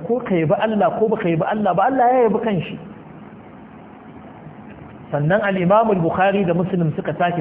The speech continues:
fitar da hadisi, wancan hadisin na manta daga Al-Aswad ibn Sari'a. Al-Aswad ibn Sari'a radiyallahu anhu shine sahabocin wancan hadisin.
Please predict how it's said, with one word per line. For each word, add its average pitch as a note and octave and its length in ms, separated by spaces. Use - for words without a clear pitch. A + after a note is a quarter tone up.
fitar E3+ 240
da D#3 80
hadisi, F#3 600
wancan G3+ 360
hadisin D#3+ 440
na D#3+ 140
manta D3+ 380
daga D3 240
Al-Aswad D#3+ 480
ibn D#3 320
Sari'a. C3 360
Al-Aswad F3 480
ibn F#3+ 200
Sari'a E3+ 320
radiyallahu E3+ 640
anhu F3+ 320
shine F#3+ 320
sahabocin D3 320
wancan D#3 400
hadisin. C3 440